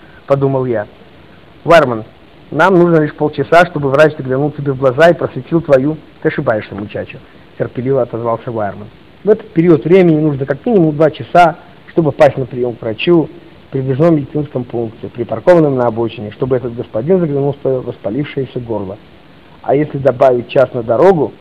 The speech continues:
даже больше, потому что начался сезон перелётных птиц, и никто их, и никто из них не знает, куда ехать, то мы говорим о трёх часах светлого времени суток, которых у меня просто нет, потому что нужно посмотреть, как работает кондиционер в номере семнадцать,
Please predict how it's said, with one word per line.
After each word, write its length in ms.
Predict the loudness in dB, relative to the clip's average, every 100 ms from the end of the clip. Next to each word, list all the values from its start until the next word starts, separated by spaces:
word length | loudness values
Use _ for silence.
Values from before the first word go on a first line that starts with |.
| -4
даже 280 | 0 0 0
больше, 400 | 2 0 0 -8
потому 340 | -8 -4 -4
что 140 | -4 -4
начался 360 | -4 -8 -12
сезон 280 | -8 -6 -4
перелётных 440 | -2 -2 -2 -4 -12
птиц, 300 | -14 -14 -14 -18 -20 -16 -8
и 40 |
никто 300 | -6 -2 0
их, 100 | -2 -4 -18 -20 -20 -20 -20 -20 -20 -20 -20 -16 -8
и 240 | -6 -8 -10
никто 280 | -6 0 0
из 80 |
них 160 | -2 -6
не 80 | -2
знает, 260 | 0 0 -2
куда 220 | 0 0
ехать, 300 | 0 -4 -8 -2
то 80 | 2
мы 120 | 4
говорим 440 | 4 4 4 2
о 80 | 0
трёх 220 | -2 -2
часах 380 | -2 0 0 2
светлого 380 | 0 -2 0 0
времени 340 | 0 0 0 -2 -2
суток, 260 | -2 -4 -8 -18 -20 -10
которых 420 | -4 0 0 0
у 40 | -4
меня 140 | -4
просто 400 | 0 0 0 -2
нет, 180 | -4 -6 -10 -20 -20 -14
потому 320 | -4 0 0
что 140 | 0 0
нужно 260 | 0 0
посмотреть, 480 | -2 -4 -2 -2 -2
как 160 | -4 -2
работает 340 | 0 -2 -6
кондиционер 600 | -6 -6 -4 -2 2 4 2
в 40 |
номере 280 | 0 -2 -4 -6
семнадцать, 440 | 0 0 0 -8